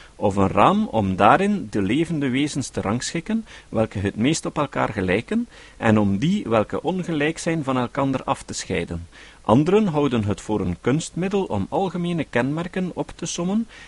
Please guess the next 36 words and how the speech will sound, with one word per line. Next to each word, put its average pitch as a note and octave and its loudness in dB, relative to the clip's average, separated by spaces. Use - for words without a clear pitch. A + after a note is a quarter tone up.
en G#2 2
wel F#2+ 4
zo G2 -2
kort F3+ -2
en B2+ -4
beknopt C3 -4
mogelijk, A#2 -2
dat G2 0
is, - 0
om G2+ 0
in F#2 -2
één G3 2
zinsnede D#3+ -2
de - -8
kenmerken F3 -2
op - -4
te D3 -4
geven D#3 -4
van G2+ -2
alle D#3+ -2
zoogdieren, C#3 -2
in A2+ 2
een G2+ 4
andere E3 2
die C3+ 0
van G#2+ 0
alle C#3+ 0
vleesetende D3 -2
dieren, G3 -2
in A#2+ 4
een G#2 2
volgende E3+ 2
die C#3 0
van A#2+ 2
alle D3 2
canidae. G2 -2